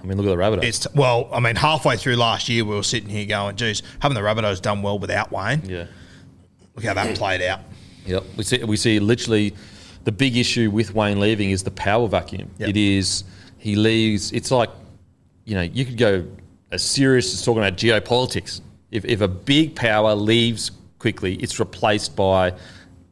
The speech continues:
Speaker 1: usually fighting factions saying, "I wanna be the guy that says this, this is the direction we have," or, "I wanna be the person that says this is the direction we head." And what happened at the Dolphins? Uh, sorry, at the Rabbitohs. Literally that exact thing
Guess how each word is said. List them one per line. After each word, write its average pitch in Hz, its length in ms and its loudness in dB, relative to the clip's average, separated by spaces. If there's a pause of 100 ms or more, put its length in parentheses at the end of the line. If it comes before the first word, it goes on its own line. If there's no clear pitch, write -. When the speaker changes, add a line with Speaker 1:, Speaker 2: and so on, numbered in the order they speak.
(140)
Speaker 1:
usually 123 560 4
fighting 104 640 0 (220)
factions 92 480 -2
saying, 95 400 2
"I 110 160 4
wanna 104 180 2
be 90 140 4
the 87 80 0
guy 87 200 2
that 87 120 -8
says 90 340 -2 (140)
this, 98 220 -4 (180)
this 101 180 -4
is 92 80 -4
the 90 60 -4
direction 92 320 0
we 87 60 -2
have," 85 140 0
or, 90 200 2 (280)
"I 113 140 2
wanna 113 180 2
be 92 140 0
the 90 140 0
person 98 360 0
that 95 60 -2
says 95 260 -2
this 107 200 0
is 98 80 -4
the 87 40 -8
direction 98 320 -2
we 92 80 2
head." 90 200 0 (320)
And 120 140 0
what 127 120 2
happened 131 260 0
at 120 60 -4
the 117 60 -8
Dolphins? 120 540 -2 (120)
Uh, 117 100 2
sorry, 113 220 2
at 104 60 -2
the 104 80 2
Rabbitohs. 104 500 2 (260)
Literally 135 560 2
that 110 140 4
exact 101 560 -2
thing 107 460 -2